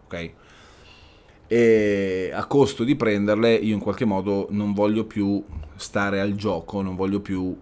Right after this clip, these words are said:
subire questo tipo di attacchi. Quindi è stato un punto di non ritorno che mi è stato utile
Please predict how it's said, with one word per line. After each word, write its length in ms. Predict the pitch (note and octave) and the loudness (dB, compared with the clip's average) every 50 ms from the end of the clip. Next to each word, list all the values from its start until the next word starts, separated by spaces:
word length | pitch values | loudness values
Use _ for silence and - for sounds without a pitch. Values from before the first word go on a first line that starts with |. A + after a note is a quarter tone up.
| - _ _ | -16 _ _
subire 720 | - - - - A2+ G#2+ G#2+ F#2+ F2 F2+ F#2 F2+ F#2 F2 - | -16 -10 -6 -4 -2 -2 -2 -4 -4 -4 -4 -4 -4 -4 -6
questo 280 | - - F2+ F2 - F#2 | -8 -10 -10 -8 -10 -10
tipo 260 | F2 F2+ E2 - E2+ | -12 -12 -12 -12 -12
di 220 | D#2+ D2+ D2+ C#2+ - | -10 -10 -10 -12 -14
attacchi. 520 | - - - - - - - G3 - - - - _ - - - - - - - - - - - - - - - - | -16 -18 -16 -16 -18 -18 -18 -18 -20 -20 -20 -20 _ -20 -20 -20 -20 -20 -20 -20 -20 -20 -20 -20 -20 -20 -20 -8 -2
Quindi 320 | - C3 A#2 G#2+ F#2 E2+ - - - - - | 2 4 4 4 2 -2 -6 -14 -20 -20 -16
è 40 | - | -6
stato 200 | - A#2+ G2+ A#2+ | -4 -2 0 2
un 80 | A2+ | 2
punto 180 | A2+ A#2+ G#2 A2 | 2 0 0 0
di 60 | G#2+ | 0
non 80 | G#2 G2 | 0 0
ritorno 400 | G2+ G2+ - B2 A2+ G2+ G2 E2+ | -2 0 2 2 2 2 2 -2
che 240 | - F#2+ F#2 D#2 - | -6 -6 -6 -6 -6
mi 80 | F#2 | -8
è 20 | F#2+ | -8
stato 240 | - - F#2 G2 G#2 | -8 -8 -4 -4 -2
utile 480 | A#2+ B2 A#2+ C3 B2+ C#3 D#3+ F#3 F3+ | -2 0 0 0 2 2 2 2 0